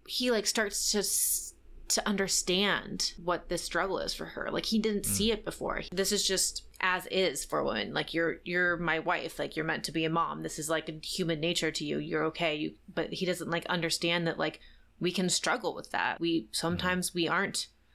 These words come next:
Speaker 1: necessarily equipped for that. And I think that's what she's struggling with too, and why she thinks herself is so evil, 'cause she's like, "I'm not,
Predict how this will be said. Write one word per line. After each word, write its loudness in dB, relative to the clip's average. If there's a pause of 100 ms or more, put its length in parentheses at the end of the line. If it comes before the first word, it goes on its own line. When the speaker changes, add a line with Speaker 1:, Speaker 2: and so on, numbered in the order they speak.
(180)
Speaker 1:
necessarily 0 (160)
equipped -2
for -6
that. 0
And -2
I 2
think -6
that's 0
what -2
she's 2
struggling 0
with 0
too, 2
and 2
why 2
she -2
thinks 0 (140)
herself 0
is -6
so -2
evil, 2
'cause -4
she's 0
like, 0
"I'm -2
not, 2